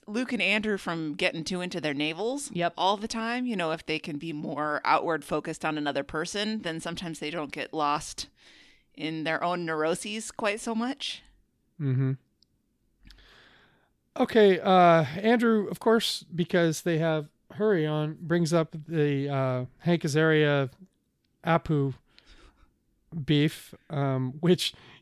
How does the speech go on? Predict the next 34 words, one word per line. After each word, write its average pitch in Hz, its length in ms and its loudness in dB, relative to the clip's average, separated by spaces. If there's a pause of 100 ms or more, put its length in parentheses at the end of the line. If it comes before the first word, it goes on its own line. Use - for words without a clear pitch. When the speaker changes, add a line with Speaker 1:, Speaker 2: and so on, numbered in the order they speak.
Speaker 3:
you 170 120 4
can, 190 280 4
you 185 160 2
could 175 220 4
tell 151 380 6 (180)
Speaker 1:
Yeah. 240 180 2 (280)
Speaker 3:
that - 60 10
Hurry, 156 320 6
Hurry's 180 380 8
done 160 260 6
with 139 120 4
it. - 100 4
<laughs> - 260 2
He's, - 320 6
Speaker 2:
Yeah, 170 280 -4
he's 190 180 -6
had 185 140 -6
enough. 165 180 -2
Speaker 3:
he's 165 120 0
done. 127 400 0 (680)
Yeah. 127 180 -10 (400)
Speaker 2:
Probably 320 220 2
Speaker 3:
But, - 60 2
Speaker 2:
shouldn't 240 200 4
Speaker 3:
uh, - 40 0
Speaker 2:
call 233 120 10
it 202 80 4
a - 40 6
Speaker 3:
he 143 60 -6
Speaker 2:
beef - 680 -4
either. 165 400 -6
Speaker 1:
Yeah. 165 300 6 (600)
<laughs> 302 60 -8 (1800)
Speaker 3:
Uh, 269 540 2